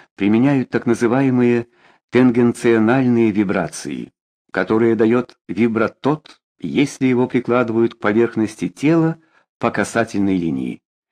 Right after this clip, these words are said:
Ещё более нежное воздействие вибрации достигается при помещении пальца между вибратодом и массируемой частью тела.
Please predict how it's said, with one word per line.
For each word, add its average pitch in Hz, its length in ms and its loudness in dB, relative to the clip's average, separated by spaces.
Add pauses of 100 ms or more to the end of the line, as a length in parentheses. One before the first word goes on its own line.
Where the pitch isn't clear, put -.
(520)
Ещё 123 440 0
более 147 340 4
нежное 143 480 2
воздействие 104 680 -2
вибрации 92 720 -6 (540)
достигается 131 840 -2
при 120 180 -2
помещении 123 800 2
пальца 113 580 -4
между 98 520 0
вибратодом 101 1000 -2 (300)
и 123 120 2
массируемой 131 840 0
частью 107 520 -8
тела. 73 400 -6